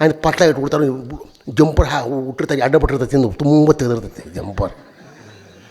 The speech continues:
ಎಲ್ಲಿ ಏನು ಉಳಿದೈತಿ ಅಂತ ಕೇಳಿ ಒಬ್ಬರು ತಿರ್ಮ್ಯಾಂಗ ಕೆಳಗೆ ಹೋಗ್ತಾರೆ ಹೆಣ್ಮಕ್ಳು ಹೆಂಗೆ ಅಂತ ಕೇಳಿದ್ನೆ.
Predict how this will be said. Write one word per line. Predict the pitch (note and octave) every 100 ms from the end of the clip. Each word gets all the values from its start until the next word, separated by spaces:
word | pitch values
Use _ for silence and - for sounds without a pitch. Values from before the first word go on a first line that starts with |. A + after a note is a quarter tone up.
| - - _ _ - -
ಎಲ್ಲಿ | A3+ A3+
ಏನು | A3 G#3
ಉಳಿದೈತಿ | F#3+ E3 F3
ಅಂತ | -
ಕೇಳಿ | F3 D#3
ಒಬ್ಬರು | E3 D#3+
ತಿರ್ಮ್ಯಾಂಗ | E3 D#3+ D3+
ಕೆಳಗೆ | C#3 C#3+
ಹೋಗ್ತಾರೆ | C3 - C#3
ಹೆಣ್ಮಕ್ಳು | C3 C3+ C3 A#2+
ಹೆಂಗೆ | D3+ C#3+
ಅಂತ | D3
ಕೇಳಿದ್ನೆ. | - B2 A2+ F2+ - -